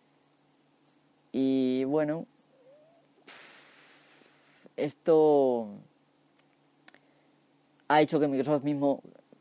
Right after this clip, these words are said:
con su apertura, entre comillas, al código abierto, mm, se hayan podido meter en GitHub y empezar a meter código. Hay algunos, hay algunos repositorios, bastantes, de Microsoft, ¿vale? Eh, pero bueno,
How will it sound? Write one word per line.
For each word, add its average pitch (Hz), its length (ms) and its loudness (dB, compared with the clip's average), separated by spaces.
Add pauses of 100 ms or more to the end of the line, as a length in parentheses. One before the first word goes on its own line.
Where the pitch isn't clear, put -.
con 131 160 -8
su 139 120 -2
apertura, 117 920 -2 (360)
entre 123 240 -10
comillas, 123 420 -4 (140)
al 113 260 -6
código 127 280 -2
abierto, 117 500 -6 (720)
mm, - 340 -14
se - 140 -6
hayan 127 220 -2
podido 120 360 -4
meter 120 280 -2
en 127 100 -4
GitHub 123 300 -4
y 123 80 -2
empezar 120 320 -4
a 123 40 -2
meter 120 260 -4
código. 170 300 0
Hay 151 80 2
algunos, 139 400 -2
hay 147 120 2
algunos 151 280 0
repositorios, 131 480 -4
bastantes, 143 680 -6
de 120 120 -10
Microsoft, 120 460 -10
¿vale? 156 240 -12 (2500)
Eh, 131 680 2
pero 135 160 0
bueno, 131 280 0